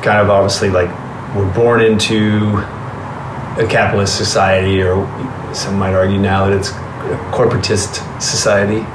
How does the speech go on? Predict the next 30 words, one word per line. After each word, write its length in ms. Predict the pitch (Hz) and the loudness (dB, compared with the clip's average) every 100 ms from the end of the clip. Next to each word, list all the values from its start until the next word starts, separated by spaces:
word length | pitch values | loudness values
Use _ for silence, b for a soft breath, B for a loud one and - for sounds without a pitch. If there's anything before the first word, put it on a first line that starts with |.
| - B B B - - | -10 B B B -10 -2
um, 400 | 107 98 95 98 - - | 2 4 4 2 -2 -4
where 100 | 113 | -2
you 140 | 107 | 0
gotta 200 | 107 101 | 2 2
go 120 | 101 104 | 4 4
to 80 | |
work, 380 | 101 104 107 110 - - - - - - - - | 4 4 4 2 -4 -10 -12 -12 -12 -12 -12 -6
uh, 520 | 107 98 95 92 90 - | -2 0 2 2 0 -2
and 160 | 107 98 | -4 0
you 80 | |
gotta 220 | 95 92 95 | 2 2 2
make 180 | 92 98 | -2 0
money 220 | 101 101 | 0 2
to 80 | 95 | 2
live, 420 | 98 101 107 101 - - - - - - - - | 2 4 2 0 -6 -12 -12 -12 -12 -10 -10 -6
and 300 | 101 95 95 | -2 0 0
you 60 | |
gotta 180 | 101 95 | 2 2
spend 300 | 92 - 107 | 2 2 2
your 100 | 104 | 4
money 400 | 101 98 101 98 - | 2 2 2 0 0
to, 140 | 104 | 2
like, 180 | 95 92 | 2 0
support 340 | - 101 90 | -2 -2 -2
the 100 | 95 | -2
economy 400 | - 92 92 90 | -4 -2 -2 -2
in 100 | 87 | -2
this 160 | 87 - | -2 -4
fucking 800 | - 92 - - - - - - | -4 -4 -4 -8 -8 -10 -8 -6
weird 200 | - | -4